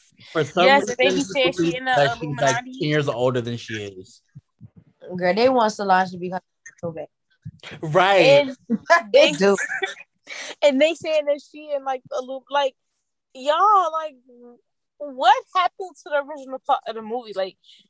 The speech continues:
Speaker 2: how the fuck? And this, this is not even talking about, like, how we've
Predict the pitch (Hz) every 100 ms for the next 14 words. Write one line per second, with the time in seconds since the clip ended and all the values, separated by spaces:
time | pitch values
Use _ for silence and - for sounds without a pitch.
0 | _ - 427 587 539 466 - 415 - 349
1 | 349 349 427 427 - 311 466 _ - 349
2 | 330 254 - 302 302 285 247 220 220 240
3 | 247 254